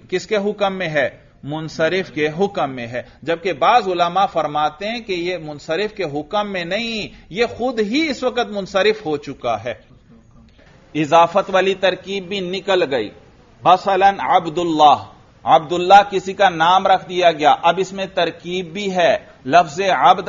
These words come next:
अलग है, लफ्ज अल्लाह अलग है, दोनों को मिलाया और जोड़कर किसी का नाम रख दिया, लेकिन इसमें इजाफत है भाई,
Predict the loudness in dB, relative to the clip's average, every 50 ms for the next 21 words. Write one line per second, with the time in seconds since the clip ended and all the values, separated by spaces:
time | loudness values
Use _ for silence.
0 | -6 -2 0 0 2 4 4 2 2 0 -4 -2 0 0 0 0 0 0 -2 -2
1 | -4 -6 -8 -4 0 0 0 0 0 2 4 4 4 4 4 0 -4 0 0 0
2 | 2 2 2 2 0 -2 -2 0 0 0 0 -2 -2 -4 -4 -4 -4 -4 -6 -4
3 | -4 -6 -6 -6 -6 -2 2 4 6 6 6 6 6 6 6 4 4 4 4 4
4 | 2 0 -4 -4 -4 -4 -4 -4 -6 -6 -6 -6 -10 -10 -10 -8 -6 -2 -2 -2
5 | -2 0 2 4 4 4 4 2 0 -2 -2 -4 -8 -6 -2 0 0 -2 -2 -6
6 | -18 -20 -20 -20 -20 _ -8 -6 -4 -2 -2 -2 -4 -2 -4 -4 -2 -4 -6 -10
7 | -8 -8 -8 -8 -8 -10 -8 -6 -8 -8 -10 -10 -8 -8 -6 0 2 4 4 4
8 | 4 2 -4 -4 -4 -4 -6 -6 -4 -4 -4 -4 -4 -6 -8